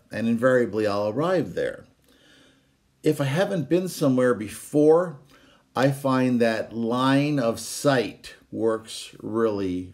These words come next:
well. Uh, as a matter of fact, as a child, I became an amateur astronomer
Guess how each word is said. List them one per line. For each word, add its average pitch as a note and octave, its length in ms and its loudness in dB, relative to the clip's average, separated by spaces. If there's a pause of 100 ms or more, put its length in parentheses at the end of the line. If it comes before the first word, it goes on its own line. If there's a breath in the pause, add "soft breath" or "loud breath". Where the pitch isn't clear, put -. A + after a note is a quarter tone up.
(160)
well. E2+ 680 -6 (600 soft breath)
Uh, D2 380 -10
as A2 120 -12
a B2+ 40 -2
matter C#3+ 200 2
of C#3 80 -6
fact, C3 360 -2
as G#2+ 500 -4
a G2 60 -8
child, A#2 560 -2
I G#2 100 -2
became G#2 440 -6
an G#2+ 80 -8
amateur G#2 480 -6
astronomer F#2+ 800 -4